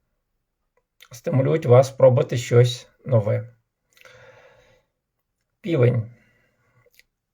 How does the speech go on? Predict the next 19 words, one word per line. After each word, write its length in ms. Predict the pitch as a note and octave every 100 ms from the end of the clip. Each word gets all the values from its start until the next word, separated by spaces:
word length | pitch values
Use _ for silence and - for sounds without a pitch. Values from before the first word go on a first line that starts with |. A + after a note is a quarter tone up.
| _
Намагайтеся 680 | C#3+ C#3+ D3 C#3 G3 F#3 F3+
не 120 | D3+
допускати 840 | D#3+ B2 B2+ - C#3+ D3 F3 E3+ C#3
безпідставних 1000 | - C#3+ C#3+ D#3 - B2 C#3 B2 B2 A#2+
витрат. 560 | B2 A#2 A2+ A2 - - _ _ _ _ _ _
Тобто 580 | - - - B2+ C3 B2 - - _ -
обережніше 720 | C3+ C#3+ D#3 C#3+ C3+ A#2+ -
з 80 | -
витратами, 680 | B2 B2 A#2+ A#2+ A2+ A#2 - -
що 160 | - -
новорічні 560 | A#2+ A#2+ A#2 A#2 -
свята 340 | A#2 A#2+ A#2 A2+
зараз 360 | A2 A2+ A2+
йдуть. 280 | - A#2 - _ _ - - - - - - - _ _ - _ _ _ _ _ _
Собака. 680 | - E3+ C#3+ A#2+ - A2 - _ _ _ _ -
Ви 80 | D3
можете 400 | E3+ F#3+ F#3 B2+
часто 560 | E3 F3 - F3 E3 - _ _ _ _ - -
відчувати 800 | B2 - C3 D3+ E3 E3 C#3